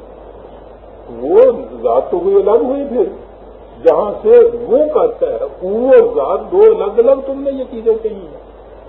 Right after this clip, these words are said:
یہاں جو ہے جلوت او روشن از نور صفا، چلیے اس کی جلوت کہہ دیا، گنجائش نکلا، او نہیں لے، چلو جہاں وہ اس کی جلوت ہوتی ہے نور صفات سے روشن ہوتی ہے، اس میں بھی حالانکہ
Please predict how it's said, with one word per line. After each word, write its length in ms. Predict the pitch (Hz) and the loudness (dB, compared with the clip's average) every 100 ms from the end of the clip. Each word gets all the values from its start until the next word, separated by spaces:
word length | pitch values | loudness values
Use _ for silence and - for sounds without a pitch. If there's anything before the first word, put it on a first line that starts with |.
| - - - - - | -20 -20 -20 -20 -10
یہاں 340 | 131 131 214 | -2 2 2
جو 200 | 233 226 | 2 2
ہے 160 | 214 214 | 2 0
جلوت 540 | - 156 165 208 - | 2 0 2 -2 0
او 560 | 190 190 165 175 214 196 | 0 0 -2 -8 -6 -4
روشن 400 | 151 151 156 185 | -4 -4 -6 -10
از 220 | 160 151 127 | -6 -6 -8
نور 280 | 120 127 151 - | -16 -10 -10 -10
صفا، 300 | 131 - 123 123 - - - - - - - | -16 -14 -16 -16 -20 -18 -12 -12 -12 -20 -4
چلیے 320 | 151 165 175 165 | -2 -2 -6 -12
اس 120 | 190 190 - | -14 -18 -18
کی 120 | 202 143 | -16 -6
جلوت 420 | 147 160 196 - | -6 -4 -8 -8
کہہ 160 | 180 170 - | -4 -4 -4
دیا، 120 | 170 160 - | -4 -4 -4
گنجائش 380 | 190 151 160 160 160 | -14 -6 -2 -2 -4
نکلا، 320 | 139 - 113 - - - - - - - - - - - - | -12 -10 -10 -12 -18 -20 -20 -20 -20 -20 -20 -20 -20 -20 -16
او 200 | 185 220 196 | -8 -8 -8
نہیں 220 | 185 208 | -10 -10
لے، 140 | 190 170 - - | -8 -10 -12 -6
چلو 220 | 175 175 175 135 | -6 -4 -8 -4
جہاں 200 | 147 160 | -4 -2
وہ 220 | 147 151 | -4 -6
اس 200 | 139 - | -12 -16
کی 80 | 151 127 | -10 -2
جلوت 420 | 127 135 170 151 | -2 0 -2 -2
ہوتی 280 | 131 131 139 | -10 -10 -6
ہے 180 | 123 123 123 | -2 -2 -4
نور 220 | 135 135 120 120 | -14 -12 -12 -14
صفات 360 | 110 110 107 - - | -14 -14 -14 -16 -20
سے 60 | 107 - 101 | -20 -20 -20
روشن 260 | 110 - - | -20 -20 -20
ہوتی 360 | - - - 440 | -20 -20 -18 -18
ہے، 40 | - | -16
اس 100 | 147 - | -18 -6
میں 140 | 214 | -2
بھی 180 | 302 302 | -2 -4
حالانکہ 440 | 190 160 165 160 | -6 -6 -8 -8